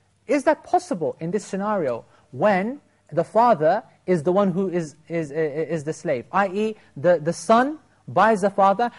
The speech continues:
and then has to set him free? That's, of course, not the case, although there was a difference of opinion, because the, the Prophet sallallahu alaihi wasallam has narrated the hadith,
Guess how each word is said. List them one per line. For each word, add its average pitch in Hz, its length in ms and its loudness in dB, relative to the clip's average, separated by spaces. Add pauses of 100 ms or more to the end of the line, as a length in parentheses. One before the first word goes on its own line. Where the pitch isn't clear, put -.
and 180 180 2
then 208 120 2
has 208 220 -2
to 208 100 -2
set 196 240 -4
him 185 120 -6
free? 170 300 -6 (380)
That's, 254 200 -6 (140)
of - 160 -6
course, 208 400 -2
not 196 260 -2
the 165 100 -4
case, 113 380 -10 (100)
although 208 220 2
there 240 120 4
was 220 160 2
a 185 40 -4
difference 196 360 -6
of 180 180 -4
opinion, 165 360 -6
because 220 320 2
the, 202 80 -2
the 185 100 -6
Prophet 233 240 -2
sallallahu 208 240 -2
alaihi 185 180 -4
wasallam 190 220 -2 (340)
has 151 240 2
narrated 185 320 0
the 156 80 0
hadith, 180 460 -6